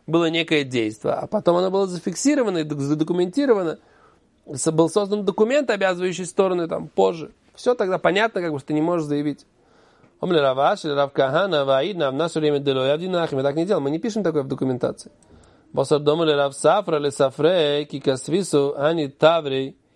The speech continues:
и Едису Зимной Дештара Косву, и Лой Косву, Стама, Деколь Эймас Денафик ли Рай.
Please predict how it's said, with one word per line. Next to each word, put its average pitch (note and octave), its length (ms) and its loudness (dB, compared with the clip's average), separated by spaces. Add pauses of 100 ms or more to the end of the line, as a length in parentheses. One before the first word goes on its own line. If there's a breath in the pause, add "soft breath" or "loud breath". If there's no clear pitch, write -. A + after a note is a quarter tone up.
(300)
и C#3+ 100 -8
Едису C#3+ 580 -2
Зимной D3 420 0
Дештара C#3 600 0
Косву, C3+ 560 -2
и C#3+ 160 -8
Лой F#3 260 2
Косву, C#3 640 0
Стама, D#3 580 0
Деколь - 300 -2
Эймас F3+ 320 0
Денафик F3+ 460 -2
ли D#3 120 2
Рай. D#3 380 0